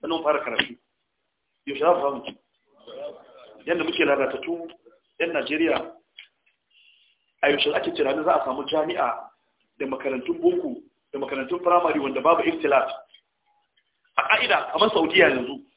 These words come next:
makarantar maza ba a ganin mace ko ɗaya a wajen. Ko ɗaya ba za ka ganta ba. Suna, akwai, akwai kismul banat, akwai kismul rijal. Kowanne da nasu ɓangarorin. An gane?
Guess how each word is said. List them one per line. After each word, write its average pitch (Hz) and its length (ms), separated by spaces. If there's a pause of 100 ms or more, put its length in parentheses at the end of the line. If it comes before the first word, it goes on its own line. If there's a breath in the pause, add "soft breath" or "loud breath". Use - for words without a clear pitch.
(760)
makarantar 196 500
maza 185 300
ba 190 120
a 170 100
ganin 165 160
mace 156 220
ko 220 140
ɗaya 220 160
a 151 60
wajen. 151 200 (1700)
Ko 240 120
ɗaya 233 100
ba 175 60
za 170 80
ka - 60
ganta 143 200
ba. - 180 (1600)
Suna, 175 280
akwai, 185 200
akwai 180 260
kismul 196 300
banat, 165 340
akwai 165 160
kismul 160 260
rijal. 127 420 (1200)
Kowanne 165 520
da 139 60
nasu 147 260
ɓangarorin. 139 460 (1800)
An 143 80
gane? 175 200